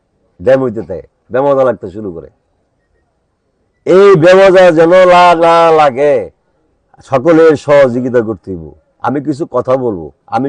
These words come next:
সহ আমরা যারা নেতৃবৃন্দ আছে, দাদা আছেন, এমন দা আছেন, শিক্ষক, এবং আমাদের যারা এখানে জনপ্রতিনিধি আছেন, আমরা সবাই নিজেদের ভিতরে ওরিয়েন্টেশন করব, কাউন্সেলিং করব, আমাদের নেতাকর্মীদের নিয়ে কাউন্সেলিং করব। কাউন্সেলিং করে আমরা যেন এই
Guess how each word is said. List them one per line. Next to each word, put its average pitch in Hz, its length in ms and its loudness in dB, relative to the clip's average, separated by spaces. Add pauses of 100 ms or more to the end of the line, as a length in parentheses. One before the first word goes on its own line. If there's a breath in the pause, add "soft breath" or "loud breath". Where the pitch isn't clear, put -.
সহ 139 200 -4
আমরা 127 200 -4
যারা 123 120 -2 (100)
নেতৃবৃন্দ 113 380 -12 (100)
আছে, 110 160 -16 (300)
দাদা 120 260 -4
আছেন, 101 220 -12
এমন 110 200 -10
দা 107 140 -6
আছেন, 98 180 -18 (400)
শিক্ষক, 107 360 -8 (500)
এবং 117 120 -2 (120)
আমাদের 117 320 -2
যারা 117 180 0 (100)
এখানে 110 240 -2 (500)
জনপ্রতিনিধি 120 680 -6
আছেন, 120 240 -8
আমরা 156 120 -4 (100)
সবাই 175 260 2 (120)
নিজেদের 151 320 -4
ভিতরে 147 300 -6
ওরিয়েন্টেশন 120 600 -6
করব, 92 160 -18 (420)
কাউন্সেলিং 170 520 0 (120)
করব, 151 180 -2 (500)
আমাদের 151 280 0
নেতাকর্মীদের 160 640 0
নিয়ে 170 100 0 (100)
কাউন্সেলিং 165 440 -4 (100)
করব। 135 140 -4 (520 soft breath)
কাউন্সেলিং 156 500 -2 (120)
করে 170 160 4 (520)
আমরা 127 220 0
যেন 143 160 -4
এই 131 40 -6